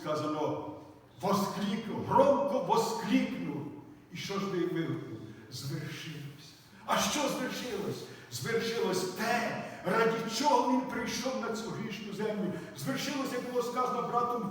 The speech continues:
викуплення грішників. Звершилось спасіння всього рода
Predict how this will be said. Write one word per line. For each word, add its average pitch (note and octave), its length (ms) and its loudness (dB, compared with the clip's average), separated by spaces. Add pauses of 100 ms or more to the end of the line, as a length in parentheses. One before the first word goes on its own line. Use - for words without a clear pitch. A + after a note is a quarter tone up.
викуплення G#3+ 840 0
грішників. G3+ 880 -2 (220)
Звершилось C4+ 680 -2
спасіння B3 880 2 (140)
всього F#3 520 2 (120)
рода G3+ 600 4